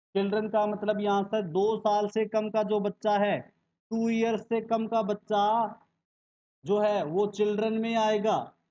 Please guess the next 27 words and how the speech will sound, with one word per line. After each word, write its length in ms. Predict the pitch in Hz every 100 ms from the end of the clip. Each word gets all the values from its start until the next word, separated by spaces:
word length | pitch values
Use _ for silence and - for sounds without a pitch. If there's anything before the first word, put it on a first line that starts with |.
| _ _ _ _ _ _ _ _ _ _ _ _ -
चिल्ड्रन 380 | 214 208 220
में 160 | 226 233
आएगा। 320 | 214 214 214
देखिए 320 | 196 208 208 190
चिल्ड्रन 500 | - 202 202 220 226
में 140 | 226
count 300 | 214 208 220
होगा, 320 | 214 208 214 214
उसको 380 | 208 - 226 220
इस 120 | 220
तरीके 420 | 220 214 208 226 214
से 180 | 226 220
instill 360 | 208 - 226
करेंगे, 440 | 214 214 214 208 - _
इस 200 | 196 185 _
तरीके 340 | 220 214 214
से 160 | 214 190 -
pull 260 | 220 220
downward, 720 | 180 180 196 220 220 220 226 240 - _ _ _
देखिए 280 | 196 190 196
पुल 340 | - - 220 214
downward 880 | 175 185 208 220 220 202 202 202 214 _ _ 202
और 240 | 202 214 208
pull 160 | 220 214 143
backward 640 | 175 196 - 196 208 185
ऐसे 240 | 180 185 214
करेंगे। 520 | 214 208 202 202 220